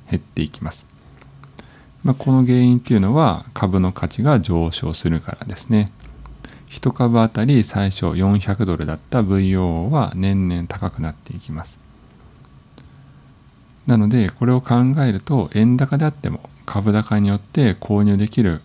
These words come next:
う、株の数は減少してしまうんであれば、もう今のうちからどんどんと買っていこうということを考えられるわけです。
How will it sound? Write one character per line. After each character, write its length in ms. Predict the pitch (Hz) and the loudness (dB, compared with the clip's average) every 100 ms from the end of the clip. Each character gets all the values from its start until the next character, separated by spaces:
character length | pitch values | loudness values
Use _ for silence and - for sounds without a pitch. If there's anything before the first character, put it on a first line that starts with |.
| - | -8
う、 380 | 101 85 82 82 - | -4 -2 -2 -4 -4
株 240 | 95 95 | -4 0
の 100 | 92 | 0
数 300 | - 110 110 | 0 -4 -4
は 100 | 78 | -6
減 280 | - 98 101 | -2 0 0
少 200 | - 101 | 0 -4
し 80 | - | -4
て 80 | |
し 140 | 110 110 | -4 0
ま 160 | 117 | 2
う 20 | 139 | 2
ん 80 | |
で 80 | 120 | 2
あ 80 | 107 | 0
れ 80 | 110 | 0
ば、 280 | 165 147 - - - - - | 0 -2 -4 -14 -20 -12 -6
も 100 | 98 | -2
う 40 | |
今 240 | 95 101 | 0 2
の 140 | 98 101 | 2 2
う 60 | |
ち 160 | 101 - | 0 -4
か 100 | 165 | -2
ら 120 | 151 | 0
ど 140 | 107 98 | 2 0
ん 120 | 87 | 0
ど 100 | 85 | -2
ん 80 | 80 | -2
と 140 | 147 | -4
買 140 | - | -6
っ 20 | 85 | -10
て 240 | - 82 | -8 -8
い 80 | 80 | -6
こ 200 | - - | -8 -10
う 60 | - | -10
と 120 | - - - - - | -18 -20 -20 -14 -4
い 80 | 87 | -2
う 80 | |
こ 120 | 85 - | -2 -2
と 140 | 151 | -2
を 60 | 156 | -2
考 180 | - 82 82 | -4 -4 -4
え 80 | |
ら 100 | 80 | 0
れ 100 | 95 | 0
る 100 | 95 - | 0 -2
わ 80 | - | -10
け 100 | 73 | -10
で 80 | |
す。 180 | - - | -10 -16